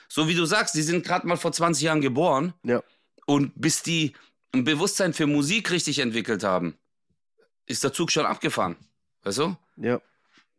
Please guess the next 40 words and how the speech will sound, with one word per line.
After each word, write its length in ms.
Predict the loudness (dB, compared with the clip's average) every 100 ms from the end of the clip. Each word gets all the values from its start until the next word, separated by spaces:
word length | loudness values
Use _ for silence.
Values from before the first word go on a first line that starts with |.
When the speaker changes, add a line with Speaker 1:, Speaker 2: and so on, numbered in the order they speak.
| _ _
Speaker 1:
Und, 380 | -2 0 0 0
äh, 160 | 0
bin 160 | 2 0
ich 100 | 0
voll 200 | 0 0
bei 180 | 0 0
dir. 240 | 0 -2
Ich 140 | -2 -4
hab 100 | -2
das 160 | -2
auch 220 | -2 -2
immer 260 | 0 0 0
gehasst. 500 | -2 -2 -2 -2 -6
Früher, 680 | -6 -4 -2 0 0 -4 -6
„Kennst 280 | -6 -4 -2
du 40 |
noch 180 | -2 -2
die?“ 240 | -2 -2 0
Und 200 | 0 -2
du 60 |
so, 140 | 0 2
„Nee, 240 | 2 2
ich 240 | -2 -4 -6
find 260 | -4 -2
den 100 | 0
nicht 240 | -2 -2 -2
cool.“ 220 | -2 -2 -8 _ -4
Speaker 2:
Ja. 180 | -2 -4 -10 _ -4
Speaker 1:
Weißt 180 | -2 0
du? 180 | -2 -4 _ _ _ _ -8 -2
Meine 260 | 0 2
Lehrerin 580 | 0 0 -2 -2 -2 -4 -10 _ -6
hat 220 | -4 -2
mir 140 | -2 0
immer 200 | 0 0
versucht, 400 | 0 0 -2 -4 -8
Beatles 480 | -4 -2 -2 -2
schmackhaft 500 | 0 -2 -2 -2 -4
zu 80 | -2
machen. 340 | -2 -2 -6